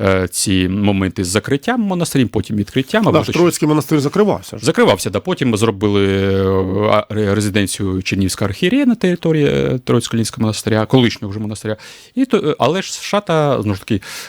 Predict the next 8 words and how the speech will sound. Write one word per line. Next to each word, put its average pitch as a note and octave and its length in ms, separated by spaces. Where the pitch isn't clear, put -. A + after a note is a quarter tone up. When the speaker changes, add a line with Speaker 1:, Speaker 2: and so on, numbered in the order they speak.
Speaker 1:
повернули. F3+ 1000
Деякий E3+ 300
час - 160
вона A#2 160
знаходилася A2 400
в G2+ 60
Єлицькому G2+ 540
монастирі. G#2 540